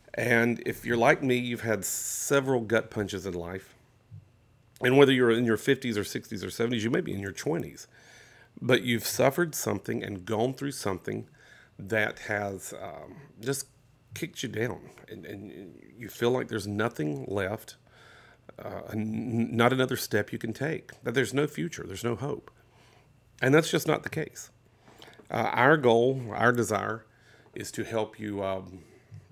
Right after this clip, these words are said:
rejuvenate your journey, uh, help you re-, re-, rediscover the potential you have in life, not only have for yourself,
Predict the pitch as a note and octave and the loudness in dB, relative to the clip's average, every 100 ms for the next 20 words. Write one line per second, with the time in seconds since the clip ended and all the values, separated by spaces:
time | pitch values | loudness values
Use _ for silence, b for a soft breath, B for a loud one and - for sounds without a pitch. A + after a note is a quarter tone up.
0 | - A#2 G#2+ F#2 A#2 B2+ B2+ B2 - A#2+ | -6 -4 -4 -2 0 4 6 4 0 -6
1 | G2+ G2 A2 B2+ _ b b b b - | -6 -6 -6 -8 _ b b b b -12
2 | G2+ A2 G#2 G#2 G#2 - - - - F#2+ | -8 -6 -4 -4 -4 -6 -10 -18 -16 -10
3 | G#2 G#2+ A#2 B2 A#2+ C3 A#2+ G#2 G2+ - | -10 -4 0 0 2 4 4 0 -8 -2
4 | C3 A#2+ A#2 G#2+ G2 G#2+ G2+ F#2 F2 G#2 | -2 0 0 0 0 0 0 -2 -4 -6
5 | - - G2 G2+ G#2 G2 G#2 G2 - G#2+ | -8 -6 -2 0 0 -2 -2 -4 -6 -6
6 | F#2+ F#2+ - G2 | -6 -6 -4 -6